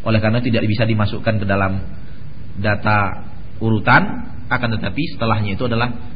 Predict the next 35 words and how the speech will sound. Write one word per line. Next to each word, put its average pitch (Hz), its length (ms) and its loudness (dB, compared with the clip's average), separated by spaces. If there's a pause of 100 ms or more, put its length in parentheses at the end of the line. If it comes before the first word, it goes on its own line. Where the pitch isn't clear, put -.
digolongkan 120 560 2
ke 104 80 -2
dalam 117 160 0
dosa-dosa 110 640 0 (800)
besar. 92 400 -2
Dan 151 240 2
penempatannya 175 720 4
pada 160 160 4
hadis 139 320 0
ini 127 160 0 (480)
setelah 147 240 2
dosa 165 240 2
syirik 190 400 4
menunjukkan 185 580 6 (460)
penempatan 135 720 0 (240)
durhaka 165 400 8
kepada 147 240 4
orang 151 160 4
tua, 147 160 4
setelah 143 160 2
dosa, 131 140 8 (500)
dosa, 139 240 2
setelah 143 320 4
dosa 131 160 4
syirik 143 320 2 (640)
ditempatkan 131 880 2
durhaka 139 340 4
kepada 131 220 2
orang 131 160 2
tua 139 80 2
setelah 127 240 0
dosa 123 160 2
syirik, 147 320 0
pada 147 160 4
hadis 131 180 0